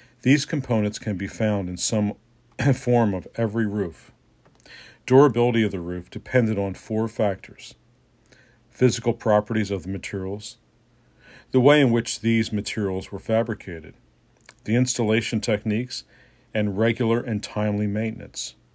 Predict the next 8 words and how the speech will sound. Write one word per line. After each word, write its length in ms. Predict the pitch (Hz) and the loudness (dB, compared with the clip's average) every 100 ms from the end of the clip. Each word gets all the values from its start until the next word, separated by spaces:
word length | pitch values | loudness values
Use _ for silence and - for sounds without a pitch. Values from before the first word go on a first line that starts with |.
| _ _ _ - - - _ | _ _ _ -20 -20 -20 _
Poor 220 | - 165 | 0 0
quality 420 | 160 143 131 113 | 4 8 8 8
materials, 760 | 107 98 - 107 90 101 - - _ _ | 2 0 -2 -2 -2 -6 -10 -16 _ _
poor 240 | - 127 117 | -4 0 0
fabrication 960 | - 110 98 92 123 117 - 87 85 - - | 4 2 2 -4 -2 -2 -4 -10 -14 -16 -2
and 120 | 110 | 0
installation 720 | 113 110 - 95 113 131 - | 0 -2 -6 -4 -2 -2 -6
methods, 420 | 82 76 - 82 | -8 -12 -16 -20